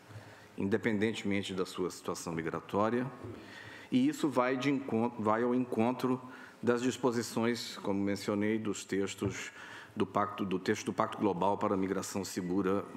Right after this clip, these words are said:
eh, Ordenada e Regular. Sem descuidar das avaliações legítimas e soberanas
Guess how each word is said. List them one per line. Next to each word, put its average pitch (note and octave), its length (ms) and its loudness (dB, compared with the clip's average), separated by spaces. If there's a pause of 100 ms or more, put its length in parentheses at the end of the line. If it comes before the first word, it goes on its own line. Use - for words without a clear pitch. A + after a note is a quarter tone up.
(220)
eh, F2 280 0
Ordenada F#2+ 480 2
e F2+ 40 -4
Regular. F2 480 -2 (2000)
Sem A#3+ 340 0
descuidar G#2+ 600 2
das G2 220 2
avaliações G#2+ 680 2
legítimas G#2+ 800 0
e F#2+ 100 0
soberanas G2+ 960 0